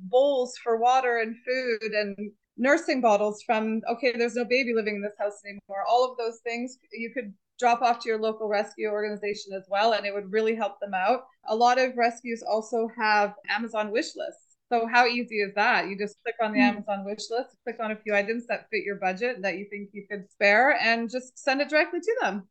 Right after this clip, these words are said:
Speaker 2: That's awesome, because I don't know if a lot of people really think about all of those, those other kinds of needs. They, I think, usually think about volunteering or donating money, but it's, you know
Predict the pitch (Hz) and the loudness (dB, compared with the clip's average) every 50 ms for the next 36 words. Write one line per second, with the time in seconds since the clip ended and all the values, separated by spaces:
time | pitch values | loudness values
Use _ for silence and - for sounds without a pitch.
0 | _ _ - 285 330 403 392 339 277 269 277 285 285 - 330 262 240 220 240 233 | _ _ 2 4 4 4 2 2 2 2 2 0 0 -2 -2 -2 -2 -2 -4 -4
1 | 226 247 240 247 254 226 285 247 240 277 294 285 285 262 247 254 254 247 240 240 | -2 0 2 2 2 2 2 0 2 2 2 2 4 4 4 4 4 2 0 -2
2 | - 226 220 214 214 214 220 226 233 233 _ _ - 226 220 - 240 226 220 202 | -4 -6 -8 -6 -6 -4 -4 -4 -4 -6 _ _ -8 -8 -6 -4 -4 -2 -2 -2
3 | 214 214 214 214 214 214 214 - - 233 233 233 233 - 233 233 - 214 214 208 | -2 -2 -2 -2 -2 -4 -4 -2 -2 0 0 -2 -2 -4 -10 -8 -6 -4 -2 -2
4 | 208 208 - - _ _ _ - 254 247 247 247 262 262 247 254 233 220 220 220 | -2 -4 -8 -14 _ _ _ 2 4 6 6 6 6 4 2 2 0 -2 0 0
5 | 214 214 208 208 208 208 196 - - _ _ _ - 240 233 233 226 233 - - | 0 -2 -2 -2 -4 -6 -8 -12 -20 _ _ _ 0 0 0 2 0 -4 -4 -2
6 | 254 247 262 277 277 - - - 220 214 208 202 196 - - - 226 208 - - | 0 0 2 0 -2 -4 -6 -6 -4 -4 -4 -6 -8 -12 -12 -10 -8 -8 -6 -6
7 | 220 214 202 202 196 196 - - 233 226 233 226 226 220 233 247 247 214 214 - | -6 -4 -4 -6 -8 -10 -8 -4 -4 -2 0 0 -2 -2 -4 -6 -8 -10 -8 -6
8 | 226 220 208 214 - - _ _ - 262 226 226 208 226 240 240 233 226 233 233 | -4 -6 -6 -6 -10 -18 _ _ -4 -2 0 0 2 2 0 0 0 -2 -2 -4
9 | 220 214 220 202 220 214 208 208 - 202 196 208 208 208 208 202 - - 233 226 | -4 -4 -4 -6 -6 -6 -6 -6 -8 -8 -6 -6 -4 -4 -4 -4 -4 -2 -2 0
10 | 220 220 220 214 214 208 214 214 214 262 233 208 208 208 208 208 202 196 202 196 | 2 2 2 2 2 0 -2 -6 -4 -2 0 0 2 2 0 0 -2 -4 -6 -8
11 | 196 - - _ _ _ - - 233 240 233 226 226 226 220 214 208 202 202 208 | -10 -12 -20 _ _ _ -4 0 2 2 4 4 4 4 4 2 0 0 0 0
12 | 214 220 220 208 190 185 - _ 226 208 208 208 220 214 208 220 214 - - - | 0 0 0 -2 -4 -6 -8 _ -6 -6 -4 -6 -4 -4 -4 -4 -4 -6 -12 -18
13 | - - - - 359 302 240 220 214 196 196 196 214 - | -18 -20 -16 -6 -2 0 0 2 0 -2 -6 -8 -12 -18